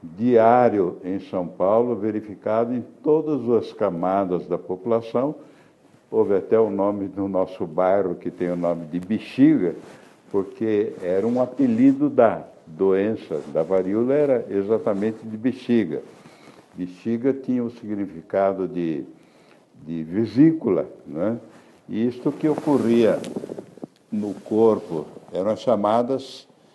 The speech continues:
bexigas, né? E os doentes ficavam numa situação lastimável, né? O doente, por exemplo, está aqui acamada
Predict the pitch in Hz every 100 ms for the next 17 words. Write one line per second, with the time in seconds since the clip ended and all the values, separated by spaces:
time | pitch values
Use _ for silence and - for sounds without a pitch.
0 | - - 92 117 131 - 139 110 82 67
1 | - 85 101 107 - _ _ _ _ _
2 | 135 160 156 143 143 151 175 - - 160
3 | - 117 131 151 143 131 117 113 107 -
4 | 101 - 107 - 113 139 139 104 107 117
5 | - 135 98 87 76 71 69 65 73 76
6 | 78 95 104 - _ - _ - _ _
7 | _ - - 80 87 101 110 - - 117
8 | 110 - 98 117 - - - - 101 95
9 | 92 - 107 104 - 107 123 139 139